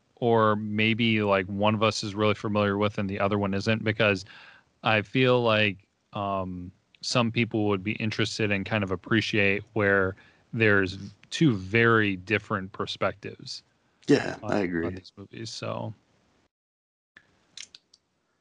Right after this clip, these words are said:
Speaker 2: Yeah, and I mean, I guess the best way to wrap this up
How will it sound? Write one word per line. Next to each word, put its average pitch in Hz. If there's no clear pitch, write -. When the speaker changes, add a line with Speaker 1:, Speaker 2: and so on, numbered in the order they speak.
Speaker 2:
Yeah, 127
and 107
I 110
mean, 113
I 101
guess 117
the -
best 98
way 101
to 90
wrap 90
this -
up 92